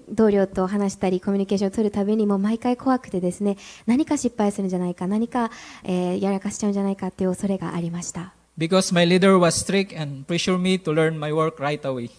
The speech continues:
Speaker 1: というのも、私のリーダーは、えー、ものすごく厳しくて、もう何かをするにもすごくすぐにしなさいというふうに、こう、プレッシャーをかけてくるわけですね。
Speaker 2: There was one time, my leader explained to me how to do the work.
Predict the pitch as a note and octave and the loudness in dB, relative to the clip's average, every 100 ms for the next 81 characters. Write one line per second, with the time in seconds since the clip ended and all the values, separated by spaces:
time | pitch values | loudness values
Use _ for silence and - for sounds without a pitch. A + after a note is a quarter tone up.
0 | - - - - - - _ _ C4+ C4+ | -20 -20 -20 -20 -20 -20 _ _ 4 4
1 | A#3+ A3+ B3 B3+ C#4 C4+ C4 A3+ G#3 G3 | 4 2 0 2 2 4 2 2 2 2
2 | G#3 F#3+ F#3+ G3 G#3 A#3 C4+ B3 A#3 - | 2 0 0 0 0 2 2 0 -2 0
3 | C#4 C#4+ - - A3 A3+ A3+ G3 G3+ G#3+ | 2 2 0 -6 -4 0 0 2 2 2
4 | C4 C4+ A#3 A3 A#3+ G#3+ G3 F#3 - B3+ | 2 4 2 2 2 2 2 0 2 0
5 | B3+ - D4+ D4 B3 G#3+ F#3+ F#3+ F#3+ F#3 | 0 2 4 4 2 0 -2 0 0 2
6 | F#3 F#3+ F#3 F#3 F#3 B3 D4 - C4+ C4 | 2 2 0 0 -2 2 2 2 0 0
7 | A3+ F#3 - F3+ F3 - F3+ F3+ G#3 G#3 | -6 -8 -8 -8 -8 -10 -12 -8 -6 -6
8 | - _ _ _ _ _ F3 A3 B3 A#3+ | -8 _ _ _ _ _ 0 4 4 4
9 | G#3 G3 F3+ D#3 D3 E3 - _ _ _ | 0 2 4 2 2 -4 -14 _ _ _
10 | F3 G3 A3 G#3+ B3+ A#3 - - G3+ G3+ | 2 6 6 8 8 6 4 -2 0 0
11 | F#3+ F#3 F3+ E3+ F3 F3 E3 E3 E3 E3 | 0 -2 -2 -2 -2 -2 -4 -4 -4 -6
12 | _ _ _ _ D#3+ F3+ F3 D3 - | _ _ _ _ 2 4 6 4 -2